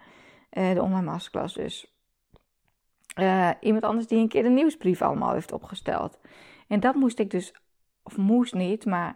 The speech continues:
toch voelde ik intuïtief, ik wilde checken. En toen kwam ik er dus toch achter dat er hier en daar wat fouten in zaten. Ehm, ja, waardoor ik dus lichtelijk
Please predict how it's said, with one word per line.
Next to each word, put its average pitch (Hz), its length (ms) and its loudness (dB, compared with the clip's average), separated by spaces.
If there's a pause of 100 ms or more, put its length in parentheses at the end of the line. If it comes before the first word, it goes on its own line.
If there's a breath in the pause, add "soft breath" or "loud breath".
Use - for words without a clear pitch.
(120)
toch 226 260 -6
voelde 240 260 0
ik 226 60 0
intuïtief, 196 580 -2 (400 soft breath)
ik 196 160 2
wilde 180 300 0
checken. 185 540 -10 (340)
En 196 160 -4
toen 190 140 -2
kwam 196 220 0
ik 190 100 -6
er 175 80 -4
dus 190 180 -2
toch - 220 -8
achter - 260 -4
dat 175 180 -6
er 175 220 -8 (380 soft breath)
hier 196 240 2
en 196 120 0
daar 190 140 0
wat 180 140 -8
fouten 208 380 2
in - 100 -8
zaten. 202 560 -4 (1040 loud breath)
Ehm, 185 480 2 (1900)
ja, 240 540 6 (1160 soft breath)
waardoor 254 640 10
ik 392 260 4
dus 214 280 8
lichtelijk 285 640 2